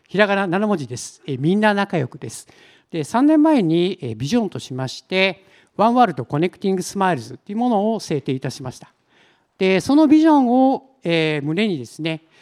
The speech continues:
えー、一人一人の笑顔を作り出して、えー、幸せの輪を広げていく。で、そのことによって企業理念みんな仲良くを達成していくっていうのが私たちの最終的な、えー、目標ですね。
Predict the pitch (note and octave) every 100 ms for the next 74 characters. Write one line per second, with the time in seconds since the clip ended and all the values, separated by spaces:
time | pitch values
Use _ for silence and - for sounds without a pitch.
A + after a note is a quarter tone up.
0 | _ - - C3+ C3+ B2+ C3 C3 B2+ -
1 | G#3+ - B3+ G3 C3 D#3 D#3+ A#2+ - -
2 | F3+ G3+ G3+ - - G#3 G#3 - - -
3 | _ - C#3+ C3+ A#2 - F3+ F#3+ F#3 F#3
4 | F#3 C3 D#3 F3+ F#3 F3+ D#3+ - - _
5 | _ _ _ E3 - C#4+ D#4 D#4+ C4+ A3+
6 | - G#3+ G#3+ A3 - G3 G#3 G#3+ F#3+ G#2+
7 | B2 F#3 G#3 G3+ G3+ D#3+ C#3 E3 G3+ D#3
8 | C3 - C#3+ - - C3 C#3+ - C4 D4+
9 | A3 - - _ E3 F3+ E3+ D3+ - D#3
10 | C#4 D4+ G#3 - D#3+ E3 C3+ C#3 B3 A#3
11 | - _ - _ C#3+ A#2 B2 - F3+ F3
12 | E3+ - D#3+ D3+